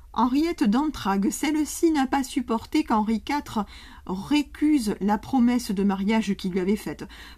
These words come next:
Promesse de mariage faite pour qu'il puisse coucher avec elle. Et cela,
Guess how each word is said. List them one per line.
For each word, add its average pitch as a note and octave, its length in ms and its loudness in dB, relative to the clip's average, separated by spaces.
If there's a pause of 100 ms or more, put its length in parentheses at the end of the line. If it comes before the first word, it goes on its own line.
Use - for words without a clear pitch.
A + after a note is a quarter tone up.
Promesse B3 480 4
de F#3 140 0
mariage G3+ 580 0 (200)
faite A3 400 -2
pour E3+ 200 -8
qu'il - 220 -6
puisse G3 500 -2
coucher G3 380 -2
avec E3 260 -2
elle. - 180 -12 (1800)
Et D4 140 6
cela, G#3+ 560 0